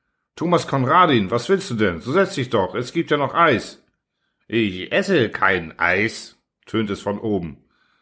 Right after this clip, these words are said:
„Aber wir, so setz dich doch.“ „Nein, ich muss noch eine.“ Und da er sieht, dass der dicke Mann von der Landwirtschaft vergnügt die Ellenbogen aufstemmt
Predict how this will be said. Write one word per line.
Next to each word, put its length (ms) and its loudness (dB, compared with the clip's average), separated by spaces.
„Aber 380 4
wir, 280 4
so 100 2
setz 260 0
dich 160 -2
doch.“ 340 -2
„Nein, 420 2
ich 160 -6
muss 260 -4
noch 200 -4
eine.“ 640 0
Und 160 -4
da 100 6
er 140 4
sieht, 320 0
dass 140 0
der 80 0
dicke 260 -2
Mann 240 0
von 140 -2
der 80 0
Landwirtschaft 680 0
vergnügt 480 0
die 140 0
Ellenbogen 500 2
aufstemmt 600 -2